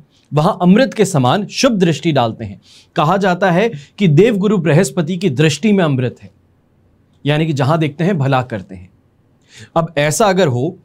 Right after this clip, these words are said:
तो व्यक्ति को शुभ परिणाम प्राप्त होंगे, यानी कि आपकी कुंडली में जहां पे भी बृहस्पति बैठे हैं वहां से उनकी जो दृष्टि है फिफ्थ, सेवंथ और नाइन्थ यानी कि पंचम, सप्तम और नवम दृष्टि,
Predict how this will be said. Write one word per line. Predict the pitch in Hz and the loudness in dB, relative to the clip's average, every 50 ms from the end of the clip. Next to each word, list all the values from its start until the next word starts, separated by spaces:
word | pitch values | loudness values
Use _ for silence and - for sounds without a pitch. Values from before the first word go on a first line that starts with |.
| _ _ _ _ - | _ _ _ _ -4
तो | 165 | -2
व्यक्ति | 147 135 147 147 147 147 226 214 | 0 2 0 0 0 0 -2 -2
को | 151 151 131 113 | 0 -2 -6 -6
शुभ | - - 147 127 117 117 | -4 -2 -2 -2 -2 -2
परिणाम | 120 127 127 127 127 135 143 170 190 165 | -2 0 0 0 0 0 0 0 0 -2
प्राप्त | - - _ _ - 156 160 156 147 - | -6 -10 _ _ -2 0 0 0 -2 -4
होंगे, | 185 175 170 165 170 175 _ _ _ _ _ _ _ - | -4 -4 -4 -4 -8 -12 _ _ _ _ _ _ _ -2
यानी | 131 143 147 175 185 | 0 0 2 2 2
कि | 180 | 2
आपकी | 190 151 - - 165 | 0 0 0 -2 -4
कुंडली | 143 170 170 175 190 202 | -2 0 0 2 2 2
में | 175 135 113 | 2 0 0
जहां | 117 123 131 160 180 | 0 0 0 0 2
पे | 180 185 160 | 2 0 0
भी | 135 113 139 220 262 | 2 2 4 4 4
बृहस्पति | 185 170 160 170 180 - - 180 160 185 | 4 4 2 2 0 -2 -4 -4 -4 -2
बैठे | 165 147 139 127 151 | -2 0 0 0 0
हैं | 147 175 208 196 - - - - _ _ | -2 -2 -4 -4 -8 -16 -20 -20 _ _
वहां | 139 139 143 147 | 0 2 2 2
से | 160 151 - 196 | 0 0 2 2
उनकी | 175 160 139 180 | 2 0 0 -2
जो | 156 147 143 | -4 -4 -2
दृष्टि | 117 131 175 202 202 - - 262 185 | 0 2 2 0 0 -2 0 0 0
है | 110 95 90 - _ _ _ _ _ _ _ _ _ _ | 0 -2 -6 -12 _ _ _ _ _ _ _ _ _ _
फिफ्थ, | - 220 240 240 - - _ _ | 0 0 0 0 -6 -16 _ _
सेवंथ | - - 170 143 143 208 208 214 - | -6 -2 -2 0 0 -2 -4 -2 -2
और | 160 160 | 0 0
नाइन्थ | 156 147 131 113 107 95 110 | 0 0 -2 -4 -6 -6 -4
यानी | 123 135 143 151 | -2 -2 0 0
कि | 156 | -2
पंचम, | 147 - 160 151 143 - 226 233 226 | -2 -2 -2 0 0 0 0 -2 0
सप्तम | 226 - 131 - - - 180 214 | -2 -2 -2 -2 -2 0 0 2
और | 254 254 | 2 2
नवम | 247 202 180 180 170 151 | 2 2 2 2 0 0
दृष्टि, | 127 120 117 110 - - 107 | -2 -4 -6 -6 -8 -12 -16